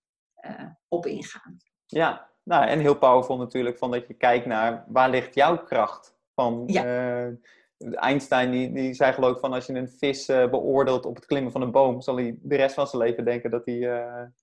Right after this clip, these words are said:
Speaker 2: dat hij gek
Speaker 1: Nou,
Speaker 2: is.
Speaker 1: precies. Ja, en er zullen ongetwijfeld kinderen zijn die inderdaad de hele tijd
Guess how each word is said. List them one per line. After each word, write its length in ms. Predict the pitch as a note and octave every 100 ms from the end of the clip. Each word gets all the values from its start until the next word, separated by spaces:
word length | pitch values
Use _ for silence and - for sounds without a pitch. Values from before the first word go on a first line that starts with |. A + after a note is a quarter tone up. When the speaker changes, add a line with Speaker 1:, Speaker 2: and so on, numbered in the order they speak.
| _
Speaker 2:
dat 140 | D3 C3+
hij 80 |
gek 200 | C3 E3
Speaker 1:
Nou, 60 | B2
Speaker 2:
is. 120 | B2
Speaker 1:
precies. 460 | B3+ - - - - _ _ -
Ja, 240 | B3+ B3
en 120 | G3 G#3+
er 60 |
zullen 320 | G#3+ A#3 A#3
ongetwijfeld 640 | B3 F4 E4+ C4+ C4 A3+ -
kinderen 320 | C4 B3+ A3
zijn 200 | A3 A3
die 80 | G3
inderdaad 420 | F#3 G3+ A#3 A#3
de 80 | F3
hele 280 | A3 C4 B3
tijd 500 | G#3+ G3+ G#3 -